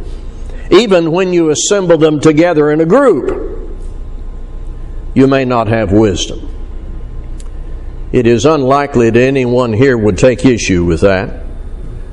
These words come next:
or require any kind of lengthy presentation of evidence.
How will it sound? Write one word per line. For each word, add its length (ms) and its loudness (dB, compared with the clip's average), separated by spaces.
or 200 4
require 680 2
any 200 0
kind 320 2
of 140 0
lengthy 480 2
presentation 1000 2
of 160 2
evidence. 640 2